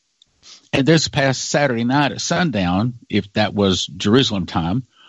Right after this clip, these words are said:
was the start of first fruits. Well, that was the day that Jesus came out of the grave. That was the day that Moses crossed the Red Sea, and that's the day that Jesus returns on Mount Zion. So first fruits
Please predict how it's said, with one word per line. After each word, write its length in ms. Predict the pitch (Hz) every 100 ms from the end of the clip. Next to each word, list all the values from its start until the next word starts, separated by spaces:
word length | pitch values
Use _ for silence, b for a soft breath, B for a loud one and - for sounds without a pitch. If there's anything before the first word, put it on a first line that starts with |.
| b
was 200 | 131 143
the 120 | -
start 460 | - - 190 185 - -
of 160 | 143 -
first 420 | 208 214 - -
fruits. 580 | - 92 - - - -
Well, 160 | 101 110
that 180 | 147 139
was 200 | 151 -
the 100 | 156
day 200 | 151 151
that 100 | 143
Jesus 380 | 143 151 151
came 220 | - 143 135
out 100 | 143
of 80 |
the 60 | 131
grave. 320 | 131 139 92
That 160 | 135 139
was 200 | 147 -
the 100 | 147
day 180 | 147 151
that 100 | 151
Moses 380 | 147 151 143 -
crossed 300 | 147 131 -
the 80 |
Red 200 | 135 135
Sea, 180 | - 139 - B
and 180 | 123 131
that's 260 | 139 135 -
the 100 | 151
day 220 | 139 143
that 120 | 131
Jesus 400 | 123 139 147 135
returns 440 | 139 143 147 143 135
on 200 | 139 135
Mount 200 | 143 143
Zion. 320 | 165 147 95
So 160 | 139
first 260 | 127 220 -
fruits 480 | 131 135 - -